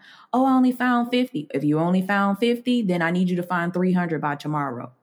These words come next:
Three hundred. And literally, like, that pressure rates there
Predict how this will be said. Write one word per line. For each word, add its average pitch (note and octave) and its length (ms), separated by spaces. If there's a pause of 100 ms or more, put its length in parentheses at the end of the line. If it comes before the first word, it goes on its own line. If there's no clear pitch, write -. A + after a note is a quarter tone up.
Three E4+ 220
hundred. D4 500
And F3+ 220
literally, G#3+ 400
like, D3+ 300
that F#3+ 280
pressure G3+ 520
rates D#3 400
there D#3 460